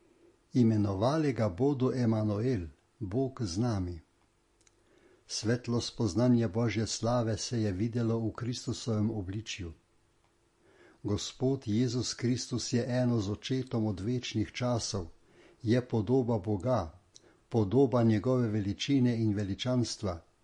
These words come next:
odsvit slave njegovega bitja. Na naš svet je prišel pokazat to slavo. Prišel je na to od greha pomračeno zemljo razodet luč Božje ljubezni,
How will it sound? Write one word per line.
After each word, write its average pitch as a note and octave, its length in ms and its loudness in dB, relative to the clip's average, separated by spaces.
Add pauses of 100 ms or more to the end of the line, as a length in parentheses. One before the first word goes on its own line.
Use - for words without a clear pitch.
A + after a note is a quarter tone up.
(220)
odsvit A2+ 540 0
slave A#2 680 -2
njegovega G#2 600 0
bitja. F2+ 500 -6 (1300)
Na A2+ 160 2
naš A2 380 2
svet C3 460 -2
je B2+ 120 -2
prišel B2 400 -2
pokazat A#2+ 840 -2
to G#2 180 -2
slavo. F#2+ 600 -6 (1200)
Prišel C3 520 2
je B2 120 2
na A2 120 4
to C#3 280 0
od A2 140 0
greha A#2+ 460 -2
pomračeno A2 720 0
zemljo A#2 480 2
razodet G2+ 580 -2
luč B2 300 -4
Božje A2 400 -2
ljubezni, F#2 720 -2